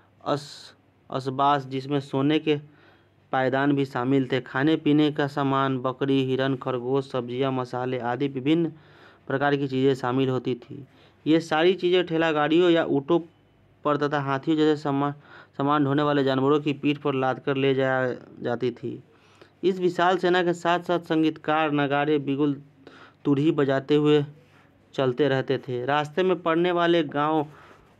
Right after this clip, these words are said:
वाले गांव उनका सत्कार करना पड़ता था। वे दही, गुड़, फूलों आदि उपहार लाते तथा जान-, जानवरों को चारा भी देते। वे राजा से मिलना चाहते थे ताकि अपने, अपनी शिकायत या कोई अनुरोध उनके सामने रख सके,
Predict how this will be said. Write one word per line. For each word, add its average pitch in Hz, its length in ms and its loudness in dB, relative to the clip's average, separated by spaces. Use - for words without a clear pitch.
वाले 143 240 2
गांव 139 340 0
उनका 143 480 0
सत्कार 147 640 -4
करना 147 300 -2
पड़ता 139 360 -6
था। 123 340 -10
वे 156 160 2
दही, 160 380 2
गुड़, 170 240 4
फूलों 175 400 2
आदि 156 260 4
उपहार 156 400 0
लाते 151 340 0
तथा 151 300 -4
जान-, 135 400 -2
जानवरों 139 480 0
को 156 220 0
चारा 131 320 -2
भी 139 120 -2
देते। 131 460 -4
वे 156 140 4
राजा 160 320 2
से - 180 -2
मिलना 165 400 2
चाहते 156 360 0
थे 156 180 -4
ताकि 147 360 -2
अपने, 147 380 -4
अपनी - 260 -4
शिकायत 147 500 -2
या 151 120 2
कोई 147 220 0
अनुरोध 139 380 2
उनके 135 240 -4
सामने 131 360 -2
रख 139 180 -4
सके, 123 360 -8